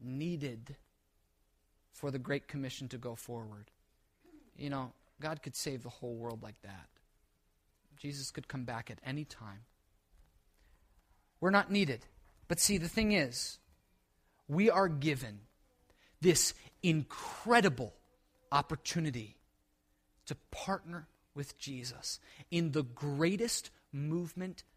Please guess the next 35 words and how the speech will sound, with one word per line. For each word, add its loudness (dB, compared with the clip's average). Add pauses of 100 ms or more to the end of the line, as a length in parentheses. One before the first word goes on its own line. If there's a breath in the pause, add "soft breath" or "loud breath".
(180)
the -4
world -4 (200)
has -6 (120)
ever -6
seen. -14 (1600)
Right? -2
We're -2
two -6
thousand 2
years -2
strong -2 (500)
doing -2
this -4
thing, -12 (400)
telling 0
people -4
about 0
Jesus. -2
I -2
read 0
an -6
article 0
the -2
other -4
day 0 (300 loud breath)
that 10
was 8
about, 10 (180 loud breath)
uh, 12 (840)
a 12
business 8
in 8
the 12
United 10
States 8